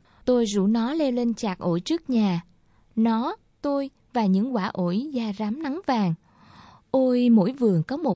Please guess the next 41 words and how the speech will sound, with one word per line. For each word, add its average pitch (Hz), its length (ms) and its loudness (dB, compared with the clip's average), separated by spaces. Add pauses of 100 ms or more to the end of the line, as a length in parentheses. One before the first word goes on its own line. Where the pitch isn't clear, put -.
(100)
hương 302 180 0
riêng, 294 340 -4 (400)
chẳng 233 220 2
ở 226 220 -2
đâu 269 260 0 (160)
giống 262 320 -6
ở 196 220 0
đâu. 240 240 -2 (800)
Lẫn 220 300 2
trong 247 220 0
xanh 226 280 0
lá 220 340 -4
và 277 100 0
xanh 247 240 -2
trời, 196 380 0 (420)
nó 226 200 2
với 320 140 -2
tôi 254 260 -2
đong 277 260 -4
đưa 277 220 0
trên 269 240 -4
cây, 262 320 -4 (280)
nói 262 300 -2
hoài 240 260 0
những 180 200 2
chuyện 180 300 -2
cả 208 180 -6
hai 311 280 -6
đều 214 180 0
đã 165 160 -6
biết. 285 360 0 (880)
Nói 269 300 -2
không 294 200 -2
phải 208 200 -2
để 202 160 0
nghe 269 220 -2
điều 202 200 0
lạ, 175 320 -4 (300)
mà 262 140 -2
hình 233 280 2
như 277 200 -2